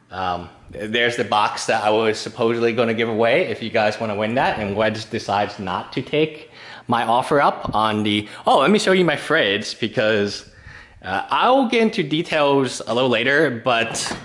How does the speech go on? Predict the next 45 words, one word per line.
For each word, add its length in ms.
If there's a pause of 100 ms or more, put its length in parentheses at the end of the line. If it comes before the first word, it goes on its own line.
I 480 (720)
broke 280
up 260
with 240
my 140
<laughs> 180
significant 640
other 480 (280)
for 340
a 200
long 320
time. 400 (300)
The 80
reason 340
I 220
need 560
to 120
go 200
to 100
the 80
vet, 320
like, 340
normally 360
I 60
would 120
be 120
really 240
lazy 320
about 200
it. 80
Oh, 100
I 60
can't 220
show 120
you 120
this. 200 (460)
Um, 260
is 220
because 500
I'm 180
running 340
out 240
of, 340
uh, 220
medication. 720